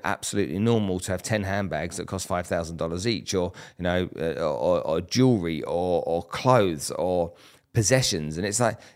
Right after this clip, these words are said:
of course you should enjoy nice things if you've worked hard to earn them. But if you see what other people go through, I think your level of compassion and empathy grows.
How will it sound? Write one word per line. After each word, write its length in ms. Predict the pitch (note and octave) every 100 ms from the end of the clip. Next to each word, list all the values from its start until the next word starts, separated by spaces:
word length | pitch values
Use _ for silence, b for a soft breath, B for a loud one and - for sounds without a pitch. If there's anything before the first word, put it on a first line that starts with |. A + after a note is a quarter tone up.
| _ -
of 120 | B2
course 260 | - A3 -
you 80 | A#2
should 200 | A2 G2+
enjoy 280 | F#2+ F#2
nice 300 | E2+ D#2+ D#2
things 240 | - E2+ F2+
if 100 | E2
you've 160 | D#2
worked 220 | E2+ C#2+ -
hard 240 | E2 D#2
to 160 | - E2
earn 240 | E2 C2
them. 220 | G#1+ G1+ - B B B B
But 100 | B2+
if 200 | A2+ -
you 180 | D#3 G3+
see 280 | G#3 E3 D3
what 120 | -
other 140 | G#2 G#2
people 340 | A#2 A2+ G2
go 240 | G2 A2
through, 520 | G#2+ - B1+ A1+ A1 - b b
I 80 | G#2
think 260 | C3+ D3+
your 100 | C3+
level 360 | A#2+ A#2+ A2+ G#2+
of 100 | F#2+
compassion 720 | - G#2 - G#2+ - A2+ G#2+ -
and 100 | G2+
empathy 480 | D#2 G#2 F#2 F2 G2
grows. 680 | F#2+ G2+ F2+ G#2+ B2 B2+